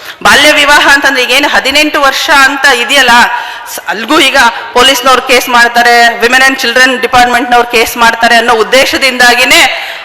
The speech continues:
ಹದಿನೆಂಟು ವರ್ಷ ಆಗೋದನ್ನೇ ಕಾಯ್ತಾ ಇರ್ತಾರಪ್ಪ. ಹದಿನೆಂಟು ವರ್ಷ ಒಂದ್ ತಿಂಗಳು, ಎರಡ್ ತಿಂಗಳು ಆಲೆ ಮದ್ವೆ ಆಗೋಗ್ಬಿಡ್ತು.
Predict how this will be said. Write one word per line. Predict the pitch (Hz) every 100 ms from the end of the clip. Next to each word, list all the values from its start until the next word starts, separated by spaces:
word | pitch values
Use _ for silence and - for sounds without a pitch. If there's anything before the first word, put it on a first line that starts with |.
| -
ಹದಿನೆಂಟು | 208 190 190 302 415 440 403
ವರ್ಷ | 302 -
ಆಗೋದನ್ನೇ | 320 277 302 320
ಕಾಯ್ತಾ | 302 262 262
ಇರ್ತಾರಪ್ಪ. | 254 - 233 226 226 - - - - - - - - - -
ಹದಿನೆಂಟು | 240 240 269 349 339 277
ವರ್ಷ | 277 - 339 277 202
ಒಂದ್ | 233 285
ತಿಂಗಳು, | 320 294 285 247
ಎರಡ್ | 240 262
ತಿಂಗಳು | 294 277 269 214
ಆಲೆ | 269 262 226
ಮದ್ವೆ | 226 233
ಆಗೋಗ್ಬಿಡ್ತು. | 240 208 262 254 240 269 262 -